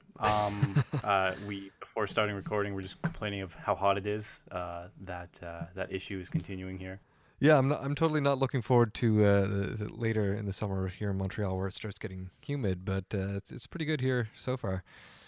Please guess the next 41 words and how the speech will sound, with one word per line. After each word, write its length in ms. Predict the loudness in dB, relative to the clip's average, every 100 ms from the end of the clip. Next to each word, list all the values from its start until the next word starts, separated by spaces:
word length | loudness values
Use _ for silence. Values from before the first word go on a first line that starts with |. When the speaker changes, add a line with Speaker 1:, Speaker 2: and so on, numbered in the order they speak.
| -20 -18 -6
Speaker 1:
Nice. 340 | -4 -4 -8 0
Yeah, 160 | 4
you 140 | 4 4
know, 140 | 6
I, 180 | 6 4 2
I've 320 | 2 2 0 -6 -18 _ -4
only 320 | 2 4 4
been 240 | 2 2 0
to 160 | -4
Montreal 600 | -6 -6 -4 -4 -4 -8 -12 -20 -12
in 120 | -6
the 80 | -4
summer, 320 | -4 -4 -6 -8
and 140 | -6
it 60 | -6
was, 140 | -6
like, 400 | -2 0 -2 -6 -20 -20 -10
brutal, 440 | -6 -4 -4 -6
brutal 480 | -8 -8 -4 -4 -6
hot. 320 | -8 -10 -10
And 120 | -10
I, 160 | -10 -12 -14
uh, 200 | -4 0 2
I 60 | 0
don't 100 | -4
know, 140 | -6
like, 260 | -6 -6 -2
I, 140 | 2 2 2
I, 240 | 2 4 2 -4 -20 2
growing 240 | 6 6
up, 180 | 6 4
my 100 | -2
pa-, 140 | -4 -8
my, 300 | -4 -2 0
um, 260 | -2 -4 -6
my 140 | -2 0
mom 280 | 0 -2
is 100 | -4 -4
from, 420 | -2 -2 -4 -10 _ -4
uh, 340 | -2 -2 -4 -6
Ontario, 600 | -8 -2 0 2 0 -2